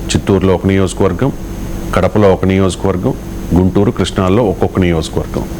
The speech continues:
అంటే మీరు చెప్తున్నట్టుగా అన్ని చోట్ల కూడా పార్టీ బలంగా లేదనే ఒక సంకేతాన్ని ఇచ్చారు. దాంతోపాటుగా అనకాపల్లి, విశాఖ సౌత్, తిరుపతి, ఈ మూడు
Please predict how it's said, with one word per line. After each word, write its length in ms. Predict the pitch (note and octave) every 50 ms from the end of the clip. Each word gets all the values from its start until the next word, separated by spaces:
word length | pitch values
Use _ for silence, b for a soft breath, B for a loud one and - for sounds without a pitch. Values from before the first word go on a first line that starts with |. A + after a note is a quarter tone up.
| - -
అంటే 160 | F2+ F2+ F2+
మీరు 140 | G#2 G2+ F2+ -
చెప్తున్నట్టుగా 520 | G2 - - G#2 G2+ G#2 G2 A2+ B2+ C3 - - -
అన్ని 180 | F#2+ G2 G#2 G2 G#2+
చోట్ల 240 | G#2 G2 G2 G#2 G#2
కూడా 240 | F2+ G2 A2 C#3+ D3+ - - - -
పార్టీ 220 | - F#2 - - G2
బలంగా 360 | F2 F2 F2 F#2 G2 F#2+ F#2+
లేదనే 340 | F#2+ F2+ F2+ F2+ F2+ F#2 F#2+
ఒక 140 | E2+ E2+ -
సంకేతాన్ని 580 | - - E2+ D#2+ G2+ F#2+ E2 - E2+ D#2+ D#2
ఇచ్చారు. 240 | D2 - - D#2+ D2 - -
దాంతోపాటుగా 680 | F2+ F#2+ F2+ A2+ G2+ G#2+ G2 - F2+ D#2+ D#2+ D2+ C2 B B B B B B B B -
అనకాపల్లి, 600 | F#2+ A2 - B2 A2+ - A#2 A2 G#2+ B2+ C3+ - F2+
విశాఖ 320 | F2+ - - A2 G#2 -
సౌత్, 520 | G2+ - - G2 G2 F2+ - - - D#3+ - B B B B B B B B B - -
తిరుపతి, 440 | - B2 A2+ - G#2 F2+ - E2 - - - G#2+
ఈ 20 |
మూడు 260 | G#2 G#2+ A2+ B2 C3